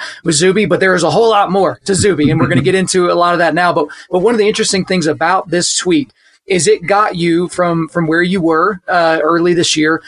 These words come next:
to being on the biggest show pretty much in all of podcasting or all of radio, and that was the Joe Rogan Experience. And so you did an interview with him a few weeks ago.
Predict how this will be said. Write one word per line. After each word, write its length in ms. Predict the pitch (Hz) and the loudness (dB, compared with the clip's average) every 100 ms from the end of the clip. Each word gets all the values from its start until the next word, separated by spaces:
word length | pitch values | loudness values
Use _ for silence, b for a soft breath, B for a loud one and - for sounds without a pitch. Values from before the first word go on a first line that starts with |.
| B | B
to 240 | - 196 175 | -4 -2 -2
being 340 | 143 180 208 | 0 0 2
on 200 | 196 185 | 2 0
the 80 | 165 | 0
biggest 420 | 127 170 185 196 | 0 0 2 0
show 440 | - 196 185 156 151 | 0 0 2 2 0
pretty 260 | - 185 | -2 -2
much 200 | 175 165 | 0 0
in 80 | 165 | -2
all 320 | 151 165 175 | 0 2 2
of 80 | 175 | 0
podcasting 640 | - 170 165 160 165 160 156 | 0 -2 0 0 0 0 -2
or 120 | 151 | 0
all 160 | 160 | 2
of 140 | 156 135 | 0 0
radio, 320 | 165 151 147 | 0 2 0
and 100 | 151 | 0
that 80 | 160 | -2
was 140 | 147 | -2
the 60 | 143 | -4
Joe 180 | - 160 | -2 0
Rogan 300 | 156 156 147 | 2 0 0
Experience. 540 | 135 - 156 143 131 | -2 -2 0 0 -2
And 100 | 143 | -2
so 240 | - 139 B B B | -2 -4 B B B
you 100 | 180 | -2
did 160 | 180 185 | 0 2
an 60 | |
interview 300 | 180 180 165 | 2 0 2
with 140 | 170 147 | 0 0
him 200 | 170 165 | 0 0
a 60 | |
few 180 | - 156 | -2 0
weeks 240 | 151 175 180 | 0 0 0
ago. 300 | 165 170 | 0 0